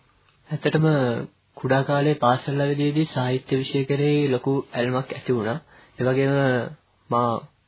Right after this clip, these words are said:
අපේ සාමාන්‍ය පෙළ දක්වා අධ්‍යයනය ලැබපු දෙහිවල ශාන්ත මරියා මහාවිද්‍යාලයේ සාහිත්‍ය සංගමයේ සභාපති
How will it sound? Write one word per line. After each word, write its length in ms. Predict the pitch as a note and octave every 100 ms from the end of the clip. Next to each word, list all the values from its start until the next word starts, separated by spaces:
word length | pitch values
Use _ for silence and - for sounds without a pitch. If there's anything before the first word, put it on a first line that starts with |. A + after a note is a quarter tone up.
| _
අපේ 200 | - C#3 C3+
සාමාන්‍ය 460 | A#2+ A#2 B2+ C#3
පෙළ 180 | C3+ C#3
දක්වා 380 | C3+ - C3+ B2+
අධ්‍යයනය 420 | A#2 B2+ C3 C3+
ලැබපු 400 | C3 C3 C#3 C#3+ D#3+ - _ - - _ _ _ -
දෙහිවල 260 | B2+ C3 C3+
ශාන්ත 320 | C3+ A#2 B2+
මරියා 300 | C3 B2+ B2+
මහාවිද්‍යාලයේ 760 | B2+ B2+ B2+ B2 C3 B2+ C#3 D3 - _ _ -
සාහිත්‍ය 360 | B2+ B2+ - C#3
සංගමයේ 400 | C3+ C3+ C3+ C#3
සභාපති 500 | A#2+ B2 C3 C3